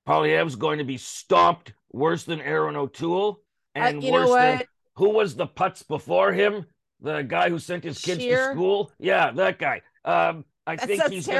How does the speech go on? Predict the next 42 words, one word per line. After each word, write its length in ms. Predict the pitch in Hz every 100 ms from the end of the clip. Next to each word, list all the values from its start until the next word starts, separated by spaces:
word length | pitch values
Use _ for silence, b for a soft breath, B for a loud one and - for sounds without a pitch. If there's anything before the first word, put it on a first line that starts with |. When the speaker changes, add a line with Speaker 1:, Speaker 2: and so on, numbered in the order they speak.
| 269
Speaker 2:
terrible. 160 | 254 233
Speaker 1:
get 100 | 254
Speaker 2:
The 60 |
guy 320 | 269 262 269 269
that 100 | -
sent 200 | 247 240
his 160 | 254
kids 280 | - 247 -
to 120 | 240
school. 560 | - - 240 208 170 - _ _ _ _
Speaker 1:
Well, 120 | - 190
that, 200 | 208 190
that, 180 | 208 180 196
uh, 60 | 180
uh, 420 | - 185 185 180
that 180 | 190 170
he 140 | 165
charged 380 | 143 202 196 127
the 140 | 170 160
Conservative 600 | 160 151 190 175 156 -
Party 240 | 180 175
Speaker 2:
Yeah, 120 | 240 240 -
he, 320 | 247 269 254
well, 200 | 285 285
Speaker 1:
to 60 | 277
Speaker 2:
no, 60 | 285
Speaker 1:
pay 140 | 185
Speaker 2:
he 100 | 302
Speaker 1:
for 80 | 170
Speaker 2:
was 60 |
Speaker 1:
his 120 | 170 -
kids' 200 | 175 277
Speaker 2:
taking, 160 | 277
Speaker 1:
school. 460 | - 262 233 226 -
Speaker 2:
yeah, 540 | 240 226 214 202 190 170
he 360 | - 180 240 220
was, 720 | 208 208 190 165 156 - - _ _ _
he 180 | 220 226
was 180 | 220 -
taking 460 | 220 226 220 196 156
donor 420 | 190 196 208 190
money 480 | 170 156 160 160